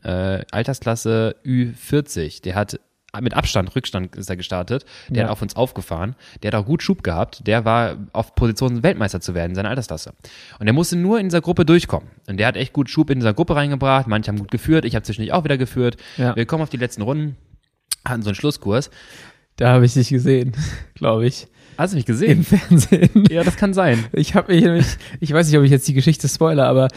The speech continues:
Speaker 2: ich hab die, den Zieleinlauf der Elite gesehen.
Speaker 1: Ja.
Speaker 2: Und hab gesehen, <laughs> wie Jennifer Mersch Weltmeister geworden ist. Und dann, äh, haben sie die wieder die Ziellinie eingeblendet. Ich dachte
Speaker 1: Ja.
Speaker 2: so, „Das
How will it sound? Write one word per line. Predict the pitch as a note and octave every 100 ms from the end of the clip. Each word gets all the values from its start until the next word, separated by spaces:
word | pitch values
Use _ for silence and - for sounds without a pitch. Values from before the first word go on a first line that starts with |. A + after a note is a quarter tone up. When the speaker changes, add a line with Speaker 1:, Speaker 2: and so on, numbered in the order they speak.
| - - _
Speaker 2:
ich | - D#3
hab | D#3
die, | - C#3+ C3 B2+ A#2+
den | C#3+ D#3 C3+
Zieleinlauf | - F3 D3+ C#3
der | - C3+
Elite | D3+ F3+
gesehen. | C#3 B2 B2+ C3 F3+ -
Speaker 1:
Ja. | A#2 A#2+ B2+ -
Speaker 2:
Und | - D#3
hab | D#3 -
gesehen, | C#3 D3+ D#3 D#3+ -
<laughs> | E3 F#3
wie | D3 D#3+ D#3 D3+ - A3+ -
Jennifer | D3+ D#3 E3
Mersch | D#3+ F3 F#3
Weltmeister | D#3+ F#3+ G3+ E3+ D#3+
geworden | D3 C#3+ C#3+ D3 C#3+
ist. | E3+ - - D#4+ - - - E3+
Und | C#3 C#3 D3
dann, | D#3 F#3+ F#3+
äh, | -
haben | C#3+ F3
sie | F3+
die | D#3
wieder | D#3 D#3
die | D3
Ziellinie | - - B3 G3+ D#3+ B2+
eingeblendet. | C#3+ C3+ C#3 D#3+
Ich | D3+
dachte | C#3+
Speaker 1:
Ja. | C3+
Speaker 2:
so, | D3+ C3+ B2+ - - _ _ - -
„Das | F3